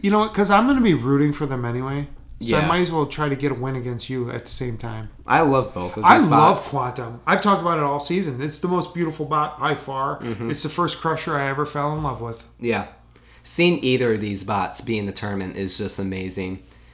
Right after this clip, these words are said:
Speaker 2: And while it does suck that they have to go against each other, it's great knowing that we're gonna see one of those bots in the tournament.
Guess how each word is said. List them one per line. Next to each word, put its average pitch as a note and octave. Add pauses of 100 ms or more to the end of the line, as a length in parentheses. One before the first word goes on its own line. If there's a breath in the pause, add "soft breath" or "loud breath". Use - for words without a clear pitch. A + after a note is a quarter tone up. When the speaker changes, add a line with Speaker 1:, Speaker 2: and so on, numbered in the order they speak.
(160 soft breath)
Speaker 2:
And B2
while A#2+
it A#2
does A#2
suck A2
that G#2+
they G#2
have G2
to F#2+
go F#2+
against F#2+
each G2
other, F#2
it's F#2
great A2+
knowing G2
that F2+
we're G2+
gonna F#2+
see G2+
one F#2+
of F2
those F2+
bots F#2
in G2
the F2
tournament. F#2+